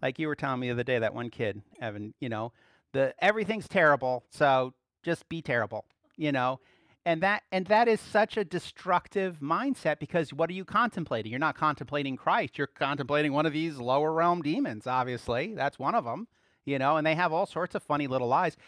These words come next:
'Cause, look, there's truth and there's not. There's reality and there's not. It's not like you're just making stuff up. I mean, either it's there or it's not. Either you're in Christ or you're not in Christ. Either the gospel's true or it's not.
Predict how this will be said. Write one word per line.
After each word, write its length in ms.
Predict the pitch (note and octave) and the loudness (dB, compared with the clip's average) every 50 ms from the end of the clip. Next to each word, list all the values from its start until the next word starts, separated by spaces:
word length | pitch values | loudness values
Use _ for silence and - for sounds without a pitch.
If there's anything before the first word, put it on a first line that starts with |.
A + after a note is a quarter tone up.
| - _ | -14 _
'Cause, 200 | - A#3 G3+ - _ _ _ _ _ | -4 -4 -4 -4 _ _ _ _ _
look, 200 | - B3 C4 - - - | 6 6 6 6 2 0
there's 260 | F3 G#3+ A#3 - - | 2 2 2 2 0
truth 320 | - - - D4+ F4 E4+ - | -4 -4 0 0 0 0 0
and 100 | C#4 B3 | 0 0
there's 200 | A#3+ G#3 D#3+ E3+ | 0 0 0 2
not. 380 | G#3+ G#3+ E3 A#2 F2+ - - - _ _ _ _ _ | 2 2 2 2 -2 -6 -12 -20 _ _ _ _ _
There's 220 | - G3 G3 D#3+ F#3+ | 0 0 2 2 2
reality 500 | A3 G#3+ A#3 C4+ D#4+ D#4+ E4 D#4+ C4 B3 | 4 4 6 6 6 6 6 6 4 2
and 120 | A3+ G#3 | 0 0
there's 180 | F#3+ E3 C#3+ E3+ | 0 -2 0 4
not. 240 | G#3+ G#3+ E3+ C#3 | 4 6 6 4
It's 160 | C#3+ C#3+ - - | 2 -2 0 4
not 240 | A3+ A#3+ A#3 F#3 | 4 4 6 6
like 220 | G3+ G#3 G#3+ - - | 4 4 4 4 2
you're 80 | F#3 | -2
just 200 | D3+ F#3 E3 - | -2 -2 -2 0
making 340 | C#3 D#3+ F3 F#3 - F#3+ E3 | 0 0 0 2 0 -2 -4
stuff 360 | - - - F3 E3+ D3 A#2 | -2 2 4 6 6 6 6
up. 320 | E3 A3+ G#3+ C#3 D3 - _ _ _ _ _ - | 6 6 6 4 2 0 _ _ _ _ _ -2
I 60 | D3 | 0
mean, 160 | F3 F#3 F#3+ | 2 2 2
either 280 | G3+ G#3 F#3+ G#3+ G#3+ G#3+ | 2 2 2 2 2 0
it's 160 | G#3 - - | -2 -2 -2
there 360 | - A3 C4 D4+ C4+ A#3 G3+ | 0 2 2 4 4 4 2
or 40 | F3+ | 0
it's 140 | - - - | -2 -2 -2
not. 280 | A3 C#4 C#4+ F#3+ C#3 | 2 4 4 4 2
Either 180 | D3 D#3+ D#3+ E3 | 2 0 0 0
you're 240 | D#3 D#3+ D#3+ E3+ G#3 | 0 2 2 2 2
in 100 | B3 A3+ | 2 0
Christ 400 | - - G#3 A3+ B3 - - - | 2 2 4 4 4 2 -2 -2
or 40 | |
you're 140 | A#3+ A#3 A3+ | 0 2 4
not 200 | A3 A#3 C#4+ F4 | 4 4 4 2
in 100 | F4+ - | 0 -2
Christ. 580 | - - - G2 - - - - - - _ _ _ _ _ _ _ _ _ | -2 -4 -4 -4 -4 -8 -14 -20 -20 -20 _ _ _ _ _ _ _ _ _
Either 220 | F3 F#3+ F3+ G3+ F#3+ | -4 0 0 2 2
the 100 | E3+ F3 | 2 4
gospel's 500 | C#3 G3 A3 C#4 C#4+ - - A#3+ G#3 - | 4 6 6 6 4 2 -2 -6 -6 -6
true 280 | - - A3+ B3+ C4+ | -8 -8 -6 -4 0
or 160 | B3+ A#3 A3+ A3 | 2 4 4 4
it's 160 | F#3+ - - | 2 0 0
not. 360 | C#4+ D#4+ C#4+ F3 B2 - - | 2 2 2 2 0 -2 -6